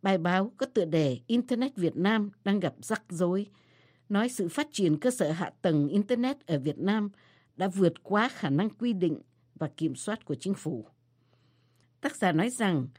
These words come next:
nhiều điều khoản trong dự luật mới về an ninh mạng có thể làm nản chí các nhà đầu tư nước ngoài và hơn nữa làm xấu đi hình ảnh của Việt Nam trong tư cách một quốc gia hiện đại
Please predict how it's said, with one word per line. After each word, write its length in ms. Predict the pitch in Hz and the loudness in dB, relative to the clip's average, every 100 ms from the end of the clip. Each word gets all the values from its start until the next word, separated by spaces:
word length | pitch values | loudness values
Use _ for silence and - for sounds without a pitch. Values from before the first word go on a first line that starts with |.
| _ | _
nhiều 200 | 175 180 | 2 4
điều 180 | 165 156 | 4 2
khoản 360 | - 156 143 139 | 2 0 2 0
trong 220 | 262 220 | 0 0
dự 160 | 180 | 0
luật 160 | 156 147 | -2 0
mới 260 | 165 165 202 | 2 2 2
về 120 | 233 | -2
an 200 | - 190 | -2 0
ninh 200 | 240 214 | 2 2
mạng 240 | 185 82 - _ _ _ | 0 -4 -12 _ _ _
có 100 | - | -4
thể 180 | 254 240 | 0 2
làm 280 | 147 156 139 | 2 2 2
nản 220 | 147 139 131 | 2 2 0
chí 240 | 190 202 | 0 0
các 260 | - 233 185 | -4 -4 -2
nhà 140 | 156 | 0
đầu 160 | 143 143 | 0 -2
tư 140 | 196 214 | 0 0
nước 220 | 226 - | 0 0
ngoài 340 | 160 147 135 - _ _ _ _ | 0 0 -4 -12 _ _ _ _
và 100 | 185 | 0
hơn 220 | 208 254 | 2 2
nữa 160 | 214 233 | 2 0
làm 180 | 220 151 | 0 -2
xấu 300 | - 208 247 | -2 -2 0
đi 160 | 233 208 | 0 0
hình 240 | 202 143 | 2 2
ảnh 240 | 147 143 | 0 0
của 100 | 127 | -2
Việt 180 | 139 131 | -4 -4
Nam 280 | 160 208 196 - _ _ _ | -2 0 -2 -6 _ _ _
trong 140 | 240 | -6
tư 140 | 254 262 | -4 -4
cách 240 | 285 294 | -4 -2
một 100 | 226 - | -4 -2
quốc 180 | 220 - | -8 -4
gia 140 | 214 | -4
hiện 360 | 202 170 107 143 | -2 -4 -4 -4
đại 300 | 151 - | -4 -6